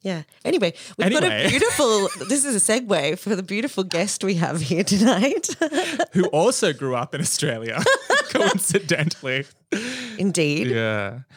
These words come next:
Speaker 2: So this is Kim Fairminer, who I think I probably met about fourteen years ago at some, like, pagan ritual experience weekend. And I had already known, um,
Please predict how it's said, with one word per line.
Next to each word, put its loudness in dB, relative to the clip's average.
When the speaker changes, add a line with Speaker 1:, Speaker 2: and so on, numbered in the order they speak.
Speaker 2:
So -2
this -2
is -4
Kim 0
Fairminer, 0
who 4
I 2
think -2
I 4
probably 2
met 0
about -2
fourteen -2
years 0
ago 2
at 0
some, 0
like, -2
pagan 0
ritual 0
experience 0
weekend. -8
And 4
I 6
had 4
already 4
known, 4
um, -2